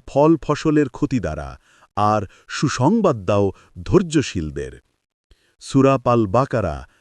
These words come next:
আয়াত একশো পঞ্চান্ন। এই আয়াতটি বুঝিয়ে দেয়, কষ্ট, দুঃখ, ক্লান্তি সবই আল্লাহর পক্ষ থেকে পরীক্ষা,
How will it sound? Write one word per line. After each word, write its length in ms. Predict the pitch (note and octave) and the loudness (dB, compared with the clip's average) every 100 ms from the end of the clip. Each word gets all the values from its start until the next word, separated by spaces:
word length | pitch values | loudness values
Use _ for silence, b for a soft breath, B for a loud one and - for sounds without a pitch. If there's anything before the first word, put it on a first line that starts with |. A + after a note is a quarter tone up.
| _ - | _ -2
আয়াত 400 | G#2+ G#2+ G#2+ - _ _ A#2+ | 0 0 -2 -8 _ _ -4
একশো 360 | A#2+ - C#3 - | -4 -4 -4 0
পঞ্চান্ন। 680 | D3+ D#3+ - F#2+ D2+ C2+ - _ _ _ _ _ _ _ _ _ | 2 2 0 -4 -4 -10 -16 _ _ _ _ _ _ _ _ _
এই 220 | C#3+ A#3 | 4 4
আয়াতটি 440 | A3+ F#3+ G3 - E3 | 4 2 -2 -4 -2
বুঝিয়ে 380 | B2+ - A#2+ | -2 0 0
দেয়, 300 | A#2+ F#3+ D#2 - _ _ _ | 2 0 -2 -12 _ _ _
কষ্ট, 420 | C3+ C3 - - D3+ E3+ | -4 -4 -8 -4 -2 -2
দুঃখ, 640 | B2 F#2 D#3+ _ - D#3 F3 _ | -4 -2 -2 _ -6 -6 -6 _
ক্লান্তি 600 | - A#2+ C#3+ C#3 D#3 E3+ b b b | -2 0 0 -4 -6 -8 b b b
সবই 460 | - - F#3 B3 C4 | -12 2 4 4 4
আল্লাহর 340 | F3+ F3 F3+ | 4 4 2
পক্ষ 360 | - E3 - - | 0 -4 -2 -6
থেকে 260 | - C#3+ D3 | -4 -4 -2
পরীক্ষা, 580 | C#3+ C3+ B2+ - C#3 | 0 -2 -4 -6 -6